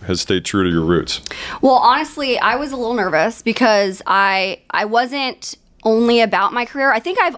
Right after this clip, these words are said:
Speaker 2: always led somewhat of a balanced life. I go to work, I work, and then I leave at five and I go have my social life or I go have my family time.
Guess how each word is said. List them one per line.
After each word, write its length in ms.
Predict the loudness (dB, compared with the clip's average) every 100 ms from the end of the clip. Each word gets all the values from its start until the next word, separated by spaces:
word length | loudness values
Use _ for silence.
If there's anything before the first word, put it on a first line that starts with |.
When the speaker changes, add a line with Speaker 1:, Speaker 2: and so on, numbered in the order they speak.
| 0
Speaker 2:
always 400 | 2 2 -2 -2
led 460 | 0 2 0 -4 -12
somewhat 460 | -6 0 2 2
of 80 | 2
a 60 | 2
balanced 420 | 2 0 -4 0
life. 520 | 2 2 0 -10 -16 -6
I 140 | -6
go 260 | -6 0 2
to 80 |
work, 460 | 2 2 2 0 -6
I 80 | -4
work, 360 | 0 2 2 0
and 120 | 0
then 120 | 2
I 140 | 2 0
leave 260 | 0 2
at 140 | 2 2
five 360 | 2 2 2
and 80 | -2
I 80 | -4
go 140 | -4
have 140 | -4 -2
my 100 | -2
social 320 | -2 -2 2
life 260 | 2 0
or 60 | -4
I 40 |
go 60 | -2
have 100 | -2
my 100 | 0
family 240 | 0 0
time. 260 | 0 -2 -4